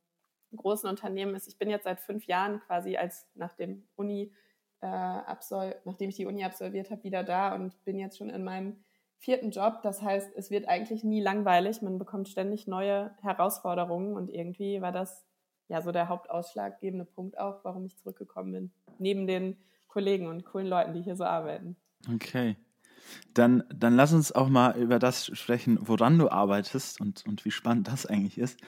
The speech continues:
Speaker 1: Mhm.
Speaker 2: Und zwar die Marke Persil. Ähm, jetzt erstmal, erstmal, äh, für mich das Thema, ich meine, Persil ist eine Waschmittelmarke, aber eine Premium-Waschmittelmarke.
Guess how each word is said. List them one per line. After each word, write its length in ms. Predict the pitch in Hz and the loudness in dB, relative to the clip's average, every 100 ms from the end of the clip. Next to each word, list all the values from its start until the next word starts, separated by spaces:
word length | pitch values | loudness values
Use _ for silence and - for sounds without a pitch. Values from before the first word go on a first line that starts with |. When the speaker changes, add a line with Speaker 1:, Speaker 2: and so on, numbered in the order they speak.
| - - | -20 -10
Speaker 1:
Mhm. 120 | 196 | 0
Speaker 2:
Und 80 | 214 | 0
zwar 160 | - 117 | 6 8
die 60 | 113 | 10
Marke 340 | 110 135 - - _ - | 10 8 4 -2 _ -6
Persil. 680 | 107 107 101 127 127 82 - - - - _ 104 | -2 -2 2 6 6 6 -2 -16 -20 -20 _ 4
Ähm, 420 | 101 101 101 104 _ _ _ _ - - | 6 8 8 6 _ _ _ _ -16 -8
jetzt 220 | 101 - - - | -8 -6 -8 0
erstmal, 340 | 120 139 131 - | 4 6 6 4
erstmal, 420 | 120 143 139 131 - 175 - | 0 4 6 4 0 -12 -10
äh, 120 | 87 113 | -6 -6
für 160 | - | 6
mich 440 | 120 151 185 - - _ | 8 10 8 2 -14 _
das 200 | 110 - | -8 -2
Thema, 200 | 135 135 | 2 4
ich 80 | 117 | 4
meine, 300 | 110 82 90 | 0 0 -6
Persil 520 | 117 110 - 151 147 - | -2 -2 4 4 4 0
ist 400 | 127 - - _ _ _ _ - - | -2 -2 -4 _ _ _ _ -20 -6
eine 140 | 143 104 | 0 4
Waschmittelmarke, 1040 | 135 - 156 151 139 127 151 - 170 190 - _ | 4 6 4 4 2 4 2 4 4 4 0 _
aber 160 | 113 113 | 2 8
eine 220 | 117 110 - _ | 8 6 0 _
Premium-Waschmittelmarke. 2250 | - 117 123 113 95 87 85 _ - - _ _ _ 92 87 - 85 85 80 82 - | 2 8 10 10 8 6 0 _ -20 -20 _ _ _ -2 2 2 2 0 0 -2 -4